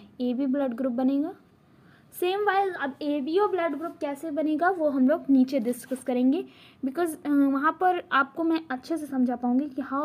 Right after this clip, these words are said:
you are going to discuss about these all things in a fo-, formula type। ठीक है, so यहाँ पर देखो, I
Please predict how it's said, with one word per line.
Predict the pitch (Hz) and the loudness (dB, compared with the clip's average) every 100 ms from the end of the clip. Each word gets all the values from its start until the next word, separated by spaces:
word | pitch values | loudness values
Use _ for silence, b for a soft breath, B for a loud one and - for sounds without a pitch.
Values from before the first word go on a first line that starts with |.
| 302 | 0
you | 277 269 | 0 0
are | 254 240 | 0 0
going | 233 240 262 | -2 -2 -2
to | 233 | -4
discuss | 240 254 247 214 | -6 -6 -6 -6
about | 214 208 | -4 -4
these | 233 220 - | -4 -6 -6
all | 220 214 | -6 -4
things | 240 269 466 - - - 247 | -4 -4 -4 -14 -20 -6 -2
in | 262 | -2
a | |
fo-, | 254 220 208 - 233 | -2 -8 -10 -14 -10
formula | 196 175 160 175 | -10 -10 -12 -16
type। | - - - - | -18 -18 -20 -18
ठीक | 302 403 | -6 -4
है, | 453 - - - B B B B - | -6 -14 -20 -20 B B B B -4
so | - 466 440 | 2 4 4
यहाँ | 349 370 | 4 4
पर | 403 | 2
देखो, | 339 294 330 | 2 0 2
I | 349 | 2